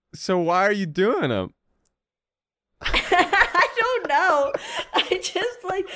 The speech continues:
Speaker 2: I, I just start dancing and I'd be like, I'd start overthinking it and being like, "Oh, this isn't entertaining enough. I don't know if people, okay, let's just make it completely exaggerated and give them a lot to look at. Uh,
Speaker 1: <laughs>
Speaker 2: this is cringy. Post it anyways. It's,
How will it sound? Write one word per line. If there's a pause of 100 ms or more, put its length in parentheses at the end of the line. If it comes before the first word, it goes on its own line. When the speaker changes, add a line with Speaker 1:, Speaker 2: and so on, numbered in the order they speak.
(560)
Speaker 2:
I,
I
just
start
dancing
and
I'd
be
like,
I'd (300)
start
overthinking
it (200)
and
being
like, (160)
"Oh,
this
isn't
entertaining
enough.
I
don't
know
if
people, (200)
okay,
let's
just
make
it
completely
exaggerated
and
give
them
a
lot
to
look
at. (300)
Uh,
Speaker 1:
<laughs>
Speaker 2:
this
is
cringy. (500)
Post
it
anyways.
It's,